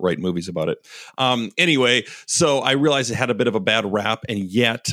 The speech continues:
the reason, and I wish I could say I was drawn to it out of academic interest or something, but the truth is, you know, when I looked at my own life, I realized that, especially as I look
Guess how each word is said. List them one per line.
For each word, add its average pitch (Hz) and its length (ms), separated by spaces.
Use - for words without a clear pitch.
the 117 200
reason, 110 640
and 107 80
I 107 80
wish 113 180
I 113 60
could 98 140
say 110 160
I 104 40
was 92 100
drawn 101 260
to 117 80
it - 100
out 101 120
of 90 60
academic 95 480
interest 90 440
or 85 40
something, 87 380
but 85 80
the - 80
truth - 320
is, 90 300
you 104 120
know, 92 80
when 90 100
I 92 60
looked 127 240
at 117 40
my 110 200
own 117 240
life, 92 580
I 107 60
realized 101 720
that, 98 160
especially 117 420
as - 40
I 104 40
look 101 180